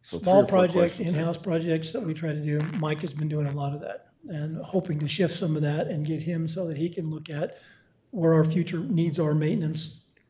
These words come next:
Speaker 2: what our current needs are and what our future needs are for that. So that would help Mike out with that. Currently, we have one construction manager position. Uh, we hired a person for that position. That person gave us their resignation. We're out to,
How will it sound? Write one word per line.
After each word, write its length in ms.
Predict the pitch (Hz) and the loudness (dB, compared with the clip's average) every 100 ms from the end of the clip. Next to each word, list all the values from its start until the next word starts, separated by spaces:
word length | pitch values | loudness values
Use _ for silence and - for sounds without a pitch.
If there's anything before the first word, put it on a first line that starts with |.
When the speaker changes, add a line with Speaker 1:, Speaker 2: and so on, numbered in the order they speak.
| - | -4
Speaker 2:
what 200 | 151 143 | -2 0
our 80 | |
current 300 | 131 214 202 | 0 4 4
needs 240 | 196 175 175 | 4 4 4
are 160 | 175 | 4
and 120 | 160 151 | 2 0
what 100 | 151 | -2
our 80 | |
future 360 | 147 175 160 208 | -2 0 -2 -2
needs 260 | 156 151 156 | -4 -4 -4
are 140 | 151 | -8
for 140 | - | -10
that. 300 | 160 165 - - - - - _ _ - | -8 -8 -8 -14 -20 -20 -20 _ _ -18
So 320 | - - 170 - - | -10 -6 -4 -6 0
that 140 | 185 | 2
would 120 | 156 | 2
help 220 | 165 156 | 2 2
Mike 260 | 156 151 151 | 0 0 -2
out 180 | 160 254 | -2 -2
with 140 | 156 | -4
that. 320 | 165 143 - - | -6 -8 -10 -4
Currently, 400 | 196 220 160 156 | 0 2 4 4
we 160 | 156 | 4
have 400 | 156 151 143 147 | 2 2 0 0
one 260 | 156 165 165 | 2 2 2
construction 520 | 160 147 202 - 151 | -2 -6 -6 -8 -4
manager 320 | 151 147 143 | -2 -2 -4
position. 500 | 147 131 143 - 98 _ _ _ _ _ _ _ _ _ | -10 -12 -10 -10 -12 _ _ _ _ _ _ _ _ _
Uh, 160 | 196 160 | -10 -6
we 100 | 151 | -2
hired 260 | 160 170 | 4 4
a 100 | 160 | 4
person 260 | 175 160 - | 2 0 0
for 120 | - | 0
that 180 | 156 160 | 0 0
position. 460 | 160 160 156 165 170 | -2 0 0 0 0
That 160 | 143 | -2
person 540 | 151 147 160 151 147 - _ _ - | -2 -4 -2 -2 -2 -8 _ _ -2
gave 200 | 156 156 | 2 4
us 140 | 156 | 2
their 120 | 165 | 0
resignation. 800 | 147 143 147 147 156 170 160 165 - | 0 -2 -2 -2 -2 -2 -2 -4 -4
We're 140 | 151 | -4
out 220 | 170 147 | -2 -2
to, 80 | - | -4